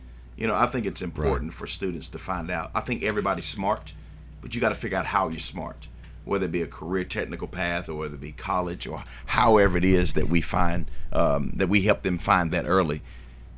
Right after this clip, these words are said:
Speaker 1: and push them in that path and develop them there, whether they're special needs or they're a gifted class, but to continue to create an environment,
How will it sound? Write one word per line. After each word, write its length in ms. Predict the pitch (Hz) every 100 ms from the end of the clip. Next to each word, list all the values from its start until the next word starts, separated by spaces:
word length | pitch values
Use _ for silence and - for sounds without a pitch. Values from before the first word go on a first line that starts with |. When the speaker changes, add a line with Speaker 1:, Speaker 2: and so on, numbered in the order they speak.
| -
Speaker 1:
and 160 | - -
push 240 | - 113
them 180 | - 95
in 140 | 90 85
that 200 | 82 -
path 440 | 95 87 73 -
and 120 | 80
develop 380 | 85 80 90 85
them 140 | 90 85
there, 240 | 80 87 - -
whether 220 | 143 139 101
they're 100 | 82
special 440 | - 98 - 87
needs 380 | 92 107 110 90
or 80 | 80
they're 160 | 78
a 60 | 76
gifted 400 | 73 101 - 90
class, 300 | 104 92 87
but 140 | - 82
to 60 |
continue 320 | 92 87 135 113
to 80 |
create 220 | 90 101 92
an 80 |
environment, 520 | 85 82 85 85 78